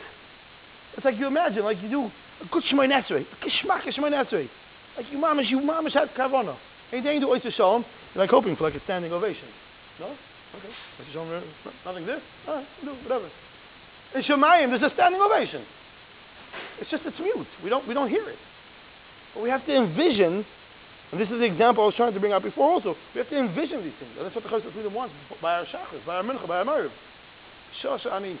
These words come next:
eiches v'kisei kvoidi v'dmut Yaakov u'mechabekoi u'menashkoi mazki galusai u'memaheg geulasam.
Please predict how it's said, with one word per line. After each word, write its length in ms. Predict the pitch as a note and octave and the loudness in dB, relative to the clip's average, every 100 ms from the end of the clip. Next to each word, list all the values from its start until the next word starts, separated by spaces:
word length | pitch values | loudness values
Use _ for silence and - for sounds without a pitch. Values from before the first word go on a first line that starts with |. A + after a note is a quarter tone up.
| - - - | -14 -18 -10
eiches 300 | B3 G#3 D#3+ | -6 -4 -6
v'kisei 580 | D#3 - - A#3 A#2 E3+ - | -12 -14 -16 -12 -10 -10 -6
kvoidi 260 | F3 B3 | -4 -4
v'dmut 320 | F3 C3 D#3 G#3 G3 | -6 -14 -14 -12 -10
Yaakov 300 | G3 F#3 D3+ | -10 -10 -14
u'mechabekoi 800 | C#3 - - B3 B3 - G3 F3 - - - | -16 -12 -2 -2 -2 -4 -6 -8 -12 -18 -8
u'menashkoi 840 | G3 F#3 F#3+ B3+ - - A3+ A3 G3+ - - - - - | -6 -4 0 2 0 0 0 0 -2 -18 -20 -20 -20 -14
mazki 400 | E3+ A#3+ C#4 - | 2 4 4 2
galusai 540 | G3+ G3+ B3 A3+ G#3+ F#3+ | -2 0 -2 0 -2 -2
u'memaheg 480 | F#3 F#3+ A#3 A3 G#3 | -4 -2 0 0 -2
geulasam. 500 | B3+ C4+ D4 - | -4 -4 -4 -6